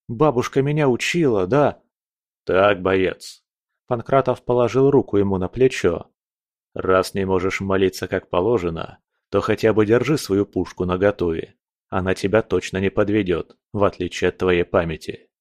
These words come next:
"Есть держать пушку наготове!" С облегчением отрапортовал Попов, но через пару шагов опять начал шептать. "Богородица, присно Дева...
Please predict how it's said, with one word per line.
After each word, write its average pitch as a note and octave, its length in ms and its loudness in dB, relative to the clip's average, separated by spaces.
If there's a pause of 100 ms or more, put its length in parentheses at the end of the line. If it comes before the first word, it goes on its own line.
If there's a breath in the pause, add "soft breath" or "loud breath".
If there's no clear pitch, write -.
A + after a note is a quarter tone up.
(580)
"Есть C3+ 360 2
держать D3+ 360 2
пушку D3 300 0
наготове!" C3+ 600 0 (480)
С - 120 -10
облегчением D3+ 640 2
отрапортовал A#2+ 760 0
Попов, C3 540 -2 (340)
но D#3+ 140 2
через D3+ 320 2
пару C3+ 280 2
шагов A#2 420 -2
опять A2+ 320 0
начал G#2 280 -2
шептать. - 720 -6 (560)
"Богородица, A#2 1000 -2
присно A#2+ 680 -4
Дева... A#2 1040 -2